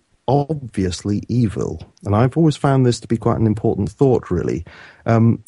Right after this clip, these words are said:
'cause very often the New World Order, whatever it is, and I'll come on to a definition <laughs> in a bit, um, is seen as something overtly evil and, and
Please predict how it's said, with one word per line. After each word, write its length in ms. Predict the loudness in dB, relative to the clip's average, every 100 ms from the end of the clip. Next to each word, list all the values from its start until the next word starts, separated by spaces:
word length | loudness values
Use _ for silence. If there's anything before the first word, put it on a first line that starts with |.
| -12
'cause 120 | -6
very 200 | 2 4
often 340 | 4 2 -2 2
the 140 | 2
New 240 | 4 2 2
World 280 | 2 2
Order, 360 | 2 0 -2 -4
whatever 320 | -4 -4 0
it 60 | 0
is, 120 | -2
and 80 | -4
I'll 60 | -4
come 140 | -2
on 80 | 0
to 100 | 0
a 40 |
definition 440 | -2 0 -2 2 4
<laughs> 40 |
in 60 | 4
a 40 |
bit, 200 | 2 -2 -14 -12 0
um, 280 | 2 2 0
is 120 | -4 0
seen 320 | 0 2 0
as 120 | 0
something 460 | 0 0 -2 -2 -6 _ _ 0
overtly 580 | 2 4 4 2 0 -6
evil 420 | -4 -4 -6 -10 _ -12
and, 120 | -10
and 120 | -8